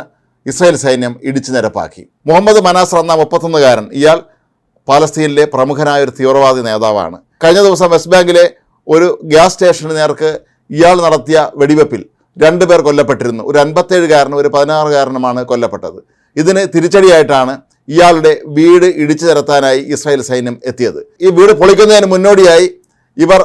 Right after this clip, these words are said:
ആ വീടിൻ്റെ അളവെല്ലാം എടുക്കുന്ന ചിത്രങ്ങളും ഇസ്രായേൽ സൈന്യം പുറത്തുവിട്ടിട്ടുണ്ട്. ഈയിടെയായി ഇസ്രായേൽ സൈന്യം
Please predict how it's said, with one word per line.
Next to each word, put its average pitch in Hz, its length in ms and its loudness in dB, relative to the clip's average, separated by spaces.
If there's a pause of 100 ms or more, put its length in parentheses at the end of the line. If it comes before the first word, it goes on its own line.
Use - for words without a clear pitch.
(120)
ആ - 20 4 (120)
വീടിൻ്റെ 175 340 2 (560)
അളവെല്ലാം 180 500 4
എടുക്കുന്ന 160 320 -2 (200)
ചിത്രങ്ങളും 151 460 0 (220)
ഇസ്രായേൽ 147 300 0
സൈന്യം 135 280 -4 (120)
പുറത്തുവിട്ടിട്ടുണ്ട്. 107 640 -4 (180)
ഈയിടെയായി 196 460 4
ഇസ്രായേൽ 196 360 0
സൈന്യം 175 300 0